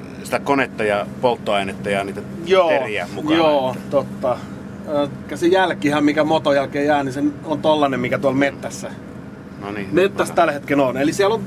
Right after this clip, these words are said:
Speaker 2: suunnilleen tommosia kourakasoja.
Speaker 1: Joo.
Speaker 2: Puhutaan, ei puhuta kahmarikasoista nyt sitten,
Speaker 1: Joo.
Speaker 2: kun se kuulostaa liian viralliselta.
Speaker 1: No joo, niin se kuulostaa
Speaker 2: Kourakasoja.
Speaker 1: kahmari vähän kuin kalmarilta,
Speaker 2: Joo,
Speaker 1: että
Speaker 2: kalmameininki.
Speaker 1: Niin, niin.
Speaker 2: Niin tehdään tommosia kourakasoja, mistä sitten olisi ajokone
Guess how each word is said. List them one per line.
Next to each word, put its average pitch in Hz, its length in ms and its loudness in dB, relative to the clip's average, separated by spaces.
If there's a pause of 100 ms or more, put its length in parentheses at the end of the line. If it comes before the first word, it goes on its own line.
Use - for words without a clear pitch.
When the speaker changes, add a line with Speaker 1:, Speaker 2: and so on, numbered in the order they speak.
(140)
Speaker 2:
suunnilleen 185 460 4
tommosia 160 480 2 (800)
kourakasoja. 143 1080 2 (220)
Speaker 1:
Joo. 113 160 2
Speaker 2:
Puhutaan, 131 300 2 (180)
ei 170 120 2
puhuta 185 300 2
kahmarikasoista 135 1120 0
nyt 113 100 -4
sitten, 98 140 -4
Speaker 1:
Joo. 107 120 4
Speaker 2:
kun 101 100 0
se 143 60 2
kuulostaa 139 380 2
liian 143 180 2
viralliselta. 131 540 2
Speaker 1:
No 131 40 6
joo, 117 100 2
niin 110 100 -6
se 101 80 -10
kuulostaa 160 380 4
Speaker 2:
Kourakasoja. 131 360 -4
Speaker 1:
kahmari 135 420 2
vähän 120 220 -2
kuin - 140 -14
kalmarilta, 104 640 -2
Speaker 2:
Joo, 175 120 2
Speaker 1:
että - 140 -2 (300)
Speaker 2:
kalmameininki. 139 880 2
Speaker 1:
Niin, 107 260 -8
niin. 101 120 -10 (720)
Speaker 2:
Niin 156 240 -2 (160)
tehdään 202 200 2
tommosia 214 280 0
kourakasoja, 170 720 2
mistä 156 240 0
sitten 185 400 0
olisi 175 340 0
ajokone 156 500 2